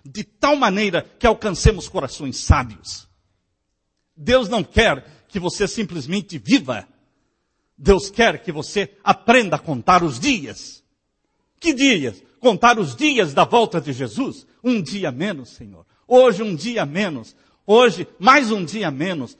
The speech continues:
E cada manhã, quando a gente se levanta e acorda e ora: "Ó Senhor, estou feliz. Não porque estou vivo,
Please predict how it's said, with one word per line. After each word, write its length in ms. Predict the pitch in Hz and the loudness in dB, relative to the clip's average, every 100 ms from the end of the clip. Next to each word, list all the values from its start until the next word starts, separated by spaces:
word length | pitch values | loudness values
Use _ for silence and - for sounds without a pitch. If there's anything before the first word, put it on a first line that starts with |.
| - | -10
E 80 | 180 | -8
cada 380 | - 285 277 | 0 2 2
manhã, 360 | 254 247 240 185 | 0 -2 -2 -4
quando 240 | - 202 | -6 -6
a 40 | 185 | -4
gente 240 | 202 190 | -6 -12
se 160 | - 202 | -12 -6
levanta 560 | 185 147 147 113 110 - _ | -6 -4 -8 -8 -14 -16 _
e 80 | - | 0
acorda 560 | 196 - 190 160 127 - - | 0 4 2 2 0 -10 -4
e 100 | 185 | 2
ora: 340 | 185 180 151 _ | 4 4 0 _
"Ó 160 | 226 226 | 2 2
Senhor, 440 | - 190 180 180 | 0 -6 -4 -6
estou 260 | 160 - 185 | -8 -8 -6
feliz. 600 | 185 165 254 127 - _ _ _ _ _ _ - | -4 -4 -4 -6 -12 _ _ _ _ _ _ -4
Não 160 | 247 | -4
porque 240 | - 180 170 | -4 -10 -14
estou 240 | - 151 | -8 -8
vivo, 420 | 131 254 160 110 | 0 0 0 -8